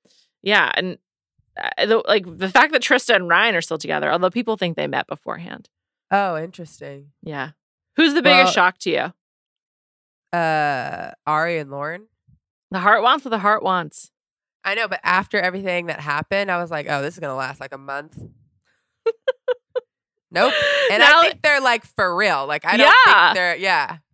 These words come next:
Speaker 2: I
Speaker 1: Several
Speaker 2: think they're, like,
Speaker 1: children.
Speaker 2: yeah, they're, they're in it to win it.
Speaker 1: If I was interested in Formula One at the time, I might have liked Ari more, but I wasn't.
Speaker 2: What do you
Speaker 1: Um,
Speaker 2: th-, also, Clayton and Susie are still together. That's kind of surprising.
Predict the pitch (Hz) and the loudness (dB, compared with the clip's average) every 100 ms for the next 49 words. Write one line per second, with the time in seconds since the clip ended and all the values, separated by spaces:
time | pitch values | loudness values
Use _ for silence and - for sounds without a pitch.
0 | _ 170 220 269 285 - 294 294 370 233 | _ 2 4 4 2 2 2 4 4 2
1 | 165 185 - _ 196 214 185 95 165 170 | 2 -2 -10 _ -2 2 2 -2 -8 -2
2 | 196 214 214 - 185 220 220 208 - _ | 0 0 -4 -8 -6 -2 -2 -2 -6 _
3 | _ _ _ _ _ 190 196 185 - 196 | _ _ _ _ _ -2 0 -2 -6 -6
4 | 175 180 156 - _ - _ - 285 285 | -2 -2 -2 -4 _ -20 _ 0 4 4
5 | 392 453 427 - 233 - 254 233 214 185 | 4 0 -2 -2 -2 0 -2 0 0 2
6 | 185 180 202 180 160 175 175 160 156 - | 0 -2 -2 0 0 0 0 0 -4 -4
7 | 151 139 135 117 143 - - 143 - 175 | -4 -6 -6 -8 -8 -10 -8 -6 -6 -8
8 | 151 - - - _ _ _ _ _ _ | -10 -10 -12 -16 _ _ _ _ _ _
9 | _ - 240 247 - 220 - _ _ - | _ 2 6 6 4 0 -8 _ _ -14
10 | - 185 233 254 226 226 220 226 208 165 | -2 0 2 0 0 0 0 -2 -4 -4
11 | 165 170 170 175 165 165 160 160 175 - | -2 -2 -4 -4 -2 0 0 0 -2 -4
12 | 175 143 139 - 135 135 143 143 160 | -4 -4 -6 -8 -6 -4 -4 -4 -8